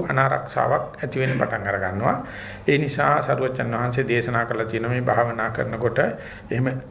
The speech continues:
ධම්මුද්දච්චයක් පහළ වෙනවා. හිතම, අ, සැක පහළ කර ගන්නවා. ඒ නිසා ඒක දන්න කෙනෙක් එක්ක සාකච්ඡා කරලා මට මෙන්න මෙහෙම අරමුණ දිහා බලනකොට මෙන්න මේ, මේ විදිහට අරමුණේ විපරිණාම සිද්ධ වෙනවා, වෙනස් වෙනවා කියලා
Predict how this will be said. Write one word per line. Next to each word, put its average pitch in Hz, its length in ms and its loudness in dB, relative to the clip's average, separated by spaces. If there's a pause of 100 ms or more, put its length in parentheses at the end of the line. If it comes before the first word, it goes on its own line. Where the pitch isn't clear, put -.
ධම්මුද්දච්චයක් 143 880 2
පහළ 117 200 -2
වෙනවා. 131 220 0
හිතම, 147 400 -2
අ, - 840 -2
සැක 135 280 4
පහළ 151 300 2
කර 127 160 2
ගන්නවා. 117 340 0
ඒ 131 100 2
නිසා 127 360 2 (240)
ඒක 120 360 0
දන්න 120 320 0
කෙනෙක් 117 320 -6
එක්ක - 140 0
සාකච්ඡා 113 520 0
කරලා - 440 2 (420)
මට 123 200 -2
මෙන්න 135 180 2
මෙහෙම 131 220 0
අරමුණ 123 400 0
දිහා 127 180 2
බලනකොට 120 480 -2
මෙන්න 127 180 -2
මේ, 131 180 0
මේ 127 200 -2
විදිහට 123 380 0
අරමුණේ 135 560 0 (480)
විපරිණාම 135 600 2
සිද්ධ 120 200 -8
වෙනවා, 123 220 -2
වෙනස් 123 240 0
වෙනවා 123 360 2
කියලා 113 340 0